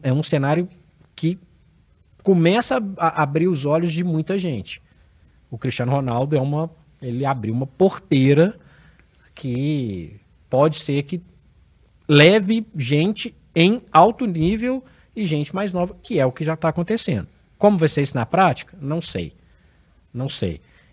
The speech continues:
Eu vou ligar pra ver o Sauditão lá na T V? Não sei. No momento não me atrai, não. Mas vai merecer uma olhada. Eu só incomodo, e acho que o Fred vai falar isso melhor ainda,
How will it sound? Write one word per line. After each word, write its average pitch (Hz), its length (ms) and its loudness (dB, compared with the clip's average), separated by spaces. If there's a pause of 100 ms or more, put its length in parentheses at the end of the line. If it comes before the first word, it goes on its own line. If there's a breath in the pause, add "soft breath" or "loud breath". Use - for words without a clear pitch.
Eu 120 160 -4
vou 147 120 4
ligar 135 300 2
pra 120 140 0
ver 123 160 0
o 101 360 -4 (640)
Sauditão 135 800 4
lá 151 280 0 (160)
na 110 100 -6
T 113 160 -4
V? 135 320 -2 (600)
Não 120 240 -8
sei. 101 460 0
No 123 240 -8
momento 131 440 -2
não 180 60 0
me 202 80 -2
atrai, 226 340 -2
não. 160 220 -4 (1080 soft breath)
Mas 160 840 2
vai 143 160 -2
merecer 160 640 0
uma 170 200 -2
olhada. 113 480 -6 (140)
Eu 143 220 0
só 147 560 2
incomodo, 143 480 0
e - 20 0
acho 120 120 -4
que - 40 -20
o 120 40 -8
Fred 117 220 -4
vai 113 60 -6
falar 110 200 -6
isso - 220 -12 (120)
melhor 135 400 0
ainda, 151 340 -2